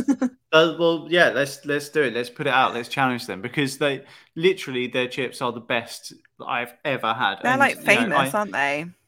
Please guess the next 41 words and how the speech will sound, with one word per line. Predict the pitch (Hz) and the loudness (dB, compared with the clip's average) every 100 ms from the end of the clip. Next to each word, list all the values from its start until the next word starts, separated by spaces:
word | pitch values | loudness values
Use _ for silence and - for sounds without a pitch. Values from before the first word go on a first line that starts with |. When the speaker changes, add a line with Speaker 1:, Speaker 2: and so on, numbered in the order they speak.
| - | -2
Speaker 2:
Yeah, | 190 101 | 0 0
and, | 147 143 143 | -2 -4 -4
you | 143 | -6
know, | 127 | -6
there's | 117 123 - | -4 -6 -8
pictures | - 143 139 131 | -8 -8 -6 -8
of, | 127 113 | -8 -4
like, | 104 101 - - | -4 -4 -10 -10
you | 117 | -8
know, | 92 - | -8 -6
prime | 123 110 | -4 -4
ministers | 113 107 - 98 - | -4 -8 -14 -16 -18
and | 92 | -14
stuff | - 90 - | -10 -10 -10
on | 92 | -12
the | 95 | -12
wall | 95 85 90 104 | -10 -8 -10 -10
eating | 110 90 92 92 | -10 -8 -10 -8
their | 95 95 | -10 -8
chips. | 117 85 - - - | -8 -8 -8 -12 -6
Like, | 98 95 | -4 -4
and | 107 98 - - - | -8 -12 -16 -16 -18
I | |
think | - 127 113 - | -8 -6 -4 -4
there's | 107 104 | -6 -6
a | 110 101 101 | -6 -6 -8
picture | 117 - 110 | -12 -12 -16
from | - | -14
the | 104 | -10
late | 104 104 | -6 -6
nineties | 110 110 95 95 | -4 -6 -8 -16
of | 98 | -18
Davina | - 107 104 | -10 -8 -8
McCall | 95 - 107 92 - _ - _ - | -10 -8 -8 -8 -14 _ -20 _ -2
when | 165 | 0
she | - 110 | 0 -2
was | 98 - | -10 -2
really, | 120 107 | 2 2
really | 104 107 95 | 0 -2 -4
Speaker 1:
<laughs> | |
Speaker 2:
important | 95 113 95 87 | -6 -6 -6 -8